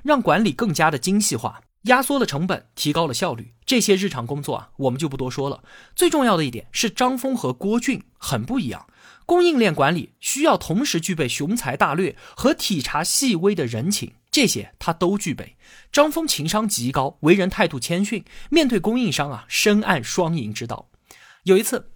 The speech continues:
一位供应商的中层告诉他说，公司要求他完成与小米两亿的订单，这对于他的个人晋升和股权激励都很重要，现在还差五百万。这件事儿啊，其实对于小米来说不算大事儿，可是对于这位中层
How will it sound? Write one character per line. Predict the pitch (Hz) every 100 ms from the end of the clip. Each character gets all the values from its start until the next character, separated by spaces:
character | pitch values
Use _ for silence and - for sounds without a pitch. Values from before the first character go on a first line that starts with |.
| -
一 | -
位 | 247 233
供 | 247 269
应 | 233
商 | 214
的 | 190
中 | 214 240
层 | -
告 | 120 123
诉 | -
他 | - -
说， | - 240
公 | 233 254
司 | 247 247
要 | 233
求 | 233 131 110
他 | - 214
完 | 165 156
成 | 170 151
与 | 117
小 | - 143
米 | 185 185
两 | 180 127 104
亿 | 170 233
的 |
订 | 131 120
单， | - - _ -
这 | 370
对 | 302 262
于 | 190
他 | -
的 | 208
个 | 254 214
人 | 147
晋 | 165 190
升 | 143 175
和 | 180
股 | 180 135
权 | - 120
激 | 131 196
励 | 220 - -
都 | - 190
很 | - 113
重 | 139
要， | 110 - -
现 | - 220 170
在 | 175 - -
还 | - 143
差 | 139 185
五 | 156 120
百 | 120 92
万。 | - - _ - - - _ -
这 | 330
件 | 247 135
事 | 139
儿 |
啊， | - -
其 | - 190
实 | 220
对 | 226
于 | 170
小 | 170 - 139
米 | 202
来 | 113 90
说 | - - _
不 | 143
算 | 165 247
大 | 160 110
事 | -
儿， | - - - -
可 | 175
是 | 277
对 | 359 294
于 | 208
这 | 269
位 | 226
中 | 165 247
层 | 269 170